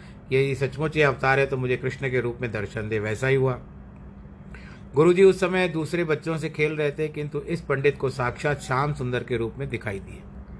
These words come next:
हृदय में अपने इष्ट देव के लिए पूर्ण और अनन्य प्रेम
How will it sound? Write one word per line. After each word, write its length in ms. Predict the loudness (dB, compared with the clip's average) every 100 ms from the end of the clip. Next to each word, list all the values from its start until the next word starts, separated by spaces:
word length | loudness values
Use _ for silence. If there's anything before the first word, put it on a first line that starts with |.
| -16 -16 -16 -16 -16 -16 -16 -14 -2
हृदय 280 | 0 6 6
में 140 | 6
अपने 220 | 2 2 0
इष्ट 260 | 0 0
देव 240 | 4 4 6
के 80 | 2
लिए 140 | 4
पूर्ण 380 | 4 2 2 4
और 120 | 2
अनन्य 400 | 2 -2 0 0
प्रेम 400 | 0 2 2 0